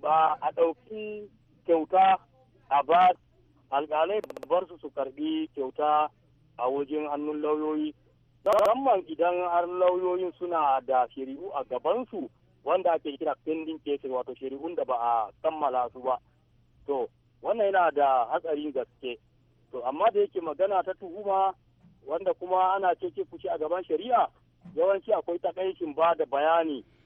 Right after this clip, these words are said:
mai gamsarwa ko mai yawa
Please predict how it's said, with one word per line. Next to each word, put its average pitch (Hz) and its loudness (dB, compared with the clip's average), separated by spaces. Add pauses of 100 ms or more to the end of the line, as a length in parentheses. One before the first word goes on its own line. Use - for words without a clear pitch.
(320)
mai 135 -6 (480)
gamsarwa 165 2
ko 165 -6
mai 143 -2 (100)
yawa 180 6